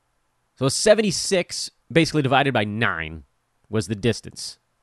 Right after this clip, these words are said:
So it's eight and change, about eight and a half. And if you include Damian, then it goes under eight, but you, we shouldn't. What we also learned that was on a per-game basis, the results were somewhat similar,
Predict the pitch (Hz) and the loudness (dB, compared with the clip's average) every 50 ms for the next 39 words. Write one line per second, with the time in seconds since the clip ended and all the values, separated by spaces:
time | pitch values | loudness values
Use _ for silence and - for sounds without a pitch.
0 | _ _ - 92 90 - - - 151 151 143 - 131 127 123 110 - - 117 90 | _ _ -12 -12 -12 -10 -4 -2 0 0 0 -2 -2 -4 -4 -4 -6 -6 -6 -6
1 | 78 73 78 - - - _ _ - 98 104 107 120 113 110 107 90 90 85 71 | -8 -10 -14 -16 -18 -18 _ _ -4 -2 0 0 0 0 -2 -6 -6 -8 -10 -10
2 | 76 - - - _ _ _ _ _ _ _ - 95 98 - 117 131 131 - 240 | -12 -14 -16 -20 _ _ _ _ _ _ _ -10 -10 -6 -4 -2 -2 2 4 4
3 | 254 220 190 214 214 208 202 196 190 175 165 151 147 123 123 120 110 113 110 101 | 6 8 8 8 8 8 4 2 0 0 -2 -2 0 0 0 0 0 -2 -2 -4
4 | 85 80 76 - - - 87 - - 95 104 101 - 113 113 - - 110 - - | -4 -6 -8 -8 -8 -10 -10 -10 -8 -8 -8 -6 -4 -4 -4 -2 -2 -4 -4 -6
5 | - _ _ _ - _ _ _ _ _ _ _ _ _ _ _ _ _ _ _ | -12 _ _ _ -20 _ _ _ _ _ _ _ _ _ _ _ _ _ _ _
6 | - 120 156 156 160 190 226 285 330 - - 180 131 113 110 113 127 127 123 127 | 0 2 4 6 8 8 8 8 6 4 2 0 0 0 -2 -2 2 2 2 2
7 | - 135 127 127 113 107 - 123 120 113 110 110 _ - - - 208 277 359 403 | 4 2 2 2 0 0 -2 -2 0 0 -2 -4 _ -8 -6 0 0 2 2 2
8 | 330 208 165 131 113 104 101 85 95 87 82 - - 101 92 95 - - - - | 2 2 2 2 2 0 -2 -4 -4 -4 -6 -6 -6 -6 -6 -6 -6 -6 -8 -10
9 | - _ _ _ _ _ _ _ _ _ _ _ _ _ _ _ _ _ _ _ | -14 _ _ _ _ _ _ _ _ _ _ _ _ _ _ _ _ _ _ _
10 | _ _ _ - 160 160 175 175 156 214 262 285 - - 220 226 - - - - | _ _ _ 2 4 6 6 6 6 6 6 4 4 0 -2 -2 -2 0 0 2
11 | 320 349 403 381 339 339 339 - - - 269 277 269 294 302 302 370 339 311 | 2 0 2 2 2 2 2 0 -4 -4 -2 -2 0 0 0 0 0 -2 -4